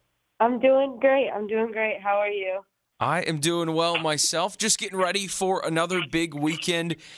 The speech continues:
Speaker 2: in Jets basketball. A couple of big matchups this week with Missouri Southern and Pitt State on the schedule here, but you've had a couple of days this week to kind of build off of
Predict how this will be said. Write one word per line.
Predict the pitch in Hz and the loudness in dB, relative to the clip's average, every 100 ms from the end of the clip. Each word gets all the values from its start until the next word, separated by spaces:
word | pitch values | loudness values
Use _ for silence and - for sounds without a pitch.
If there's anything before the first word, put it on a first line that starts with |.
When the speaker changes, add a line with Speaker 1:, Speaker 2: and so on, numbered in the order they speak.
| - | -2
Speaker 2:
in | 160 165 | 0 0
Jets | 156 156 160 - | 0 0 0 -2
basketball. | 143 156 - 165 156 151 | 0 0 0 -2 0 0
A | 143 | 2
couple | 151 151 262 | -2 -2 -6
of | 175 | -2
big | 196 165 | -2 0
matchups | 165 165 - 165 - - | -2 0 0 -2 0 -2
this | 151 - | 2 0
week | 151 143 - | 0 -4 -2
with | 127 113 - - - | -2 -2 -8 -20 -10
Missouri | 117 113 151 156 | -2 0 0 0
Southern | 135 151 147 151 143 | 2 2 4 4 2
and | 123 123 110 | 0 -2 0
Pitt | 147 - | -2 0
State | - 143 135 - | 0 2 -2 0
on | 131 131 | 0 2
the | 127 120 107 - - - | 0 0 -2 -8 -6 0
schedule | - 208 220 190 208 175 151 | 0 2 -2 0 0 0 0
here, | 147 151 165 | 0 0 0
but | 143 120 - - - - | -2 -2 -8 -20 -10 -4
you've | 156 | -2
had | 247 | -2
a | 233 | 0
couple | 233 - 214 | -2 0 -2
of | 180 | 0
days | 190 196 147 | 0 0 -2
this | 180 - | 0 0
week | 175 185 - | -2 -6 -4
to | - 170 165 160 - | -2 0 0 -2 -2
kind | 175 180 | -2 -2
of | 120 113 | -4 -2
build | 175 180 165 | 0 0 0
off | 113 160 170 | 0 0 0
of | 165 151 139 | 0 0 -2